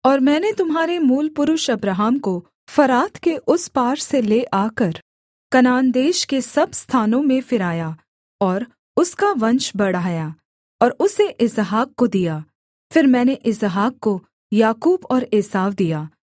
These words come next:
और एसाव को मैंने सेईर नामक पहाड़ी देश दिया कि वह उसका अधिकारी हो, परन्तु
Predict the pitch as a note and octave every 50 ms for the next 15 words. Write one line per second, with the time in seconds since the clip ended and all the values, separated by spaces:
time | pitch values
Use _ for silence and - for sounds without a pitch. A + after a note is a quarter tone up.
0 | _ _ _ - A#3+ A#3+ A#3+ - A3+ A3 G#3 - - G#3+ B3 D#4+ - - - D4+
1 | C4+ B3 G#3+ G3+ G3 F#3 F#3+ A3+ - _ _ _ _ - - - C#4+ C4+ C4+ D#4
2 | F4+ G#4 G4+ E4 C4 G#3+ F#3 F3+ F3+ F3 E3+ - - - _ _ _ _ _ _
3 | - A3+ G3+ A3+ A#3+ B3+ C4 E4+ F#4+ F#4 - B3 A#3 B3+ C#4 - - - G3+ F3+
4 | E3 D#3+ F3 - _ _ _ _ _ _ _ - D#4 B3 C4+ C#4+ F4 G4 - -
5 | D4 D4 - - D#4 D4 - - G#3+ F3+ G3 G3 - G3+ F3+ F3+ F#3+ G#3+ A3 G3
6 | F3+ D#3+ D#3 - _ _ _ _ _ _ _ B3 G#3+ G3+ F#3+ F#3+ F3 - G#3 A#3+